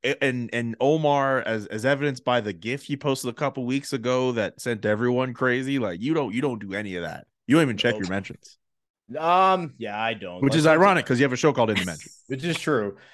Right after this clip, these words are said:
Speaker 2: Yeah, 'cause, like, sometimes I, I find, like, a lot of the times people will say things just to, just to get a, just to get a, get a rise out of you.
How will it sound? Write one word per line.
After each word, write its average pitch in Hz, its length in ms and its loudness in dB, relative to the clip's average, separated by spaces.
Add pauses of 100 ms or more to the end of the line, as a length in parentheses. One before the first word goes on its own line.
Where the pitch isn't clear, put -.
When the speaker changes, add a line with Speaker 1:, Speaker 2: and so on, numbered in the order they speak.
(220)
Speaker 2:
Yeah, 247 280 4
'cause, 247 200 2
like, 233 180 4
sometimes 240 520 2
I, 202 100 6
I 170 160 0
find, 180 300 -4
like, 196 120 -4
a 165 60 -2
lot 135 200 0
of 139 60 -4
the 135 60 -10
times 139 260 -10
people 131 220 -12
will 123 120 -6
say 113 240 -8
things 113 320 -6
just 107 240 -8
to, 107 140 -8
just 104 200 -14
to 107 60 -10
get 101 160 -4
a, 104 120 -4 (100)
just 101 180 -10
to 110 40 -8
get 101 120 -6
a, 98 140 -8
get 98 180 -8
a 95 40 -8
rise 87 300 -10
out 98 120 -6
of 104 60 -6
you. 113 240 -8